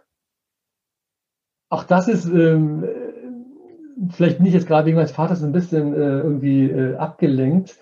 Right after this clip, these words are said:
Ähm, ich würde sagen, im Moment würde ich sagen, mein Vater. Ich habe mit meinem Vater ein Buch geschrieben vor fünf Jahren.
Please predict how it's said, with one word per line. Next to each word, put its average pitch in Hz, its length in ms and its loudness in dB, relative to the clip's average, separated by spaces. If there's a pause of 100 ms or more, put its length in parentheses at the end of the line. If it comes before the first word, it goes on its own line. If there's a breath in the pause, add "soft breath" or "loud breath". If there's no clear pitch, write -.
(540 soft breath)
Ähm, 143 600 -2
ich - 200 -8
würde 165 520 2 (640)
sagen, 160 760 2
im 160 120 2
Moment 156 340 2
würde 170 120 2
ich - 40 -6
sagen, 143 180 0
mein 135 100 0
Vater. 170 540 -2
Ich - 120 -8
habe 160 100 -10
mit 269 180 -4
meinem 156 200 4
Vater 156 220 -4
ein 131 80 0
Buch 175 140 0
geschrieben 185 340 0
vor 175 80 0
fünf 180 240 2
Jahren. 180 340 -2